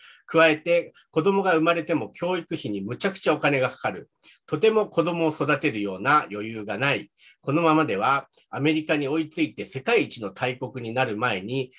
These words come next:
次世代が育たずに衰退してしまう。そんな火のような危機感が彼の心の中にあるのだと思います。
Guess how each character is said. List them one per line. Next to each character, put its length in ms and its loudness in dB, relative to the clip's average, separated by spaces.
次 80 -12
世 160 2
代 220 -2
が 80 -8
育 320 0
た 120 4
ず 140 -8
に 160 -14
衰 320 -6
退 180 2
し 60 -6
て 100 -4
し 160 -6
ま 180 -4
う。 180 -10
そ 140 0
ん 140 0
な 80 0
火 200 -4
の 140 4
よ 180 4
う 40 0
な 140 0
危 100 -20
機 160 -4
感 180 -6
が 160 0
彼 240 -2
の 140 -6
心 320 -6
の 100 -4
中 240 -4
に 160 -8
あ 100 -4
る 120 -8
の 120 -10
だ 160 2
と 120 -6
思 200 -12
い 80 -16
ま 140 -14
す。 180 -20